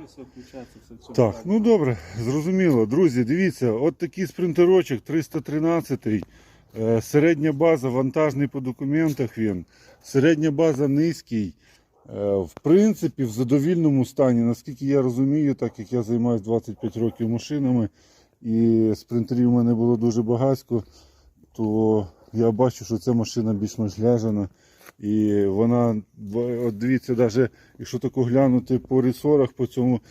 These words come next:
Speaker 2: як вона стоїть, вона стоїть високо, ну, не убита така, знаєте, що з копит уже впала, там, і на колінах стоїть.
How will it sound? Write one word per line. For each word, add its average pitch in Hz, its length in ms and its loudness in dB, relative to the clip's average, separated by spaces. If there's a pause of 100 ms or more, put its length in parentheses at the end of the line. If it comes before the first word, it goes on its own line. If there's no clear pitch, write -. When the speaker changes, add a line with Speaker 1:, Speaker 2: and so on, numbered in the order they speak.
(280)
Speaker 2:
як 127 180 -2
вона 127 240 2
стоїть, 139 440 0
вона 120 280 2
стоїть 123 300 -2
високо, 113 800 -4
ну, 113 300 -2
не 120 140 2
убита 127 440 2
така, 110 300 -6
знаєте, 110 320 -4
що - 140 -12
з 95 60 -14
копит 123 400 -6
уже 107 160 -2
впала, 113 420 0
там, 95 280 -8
і 95 40 -6
на 101 140 -4
колінах 104 460 -2
стоїть. 98 360 -6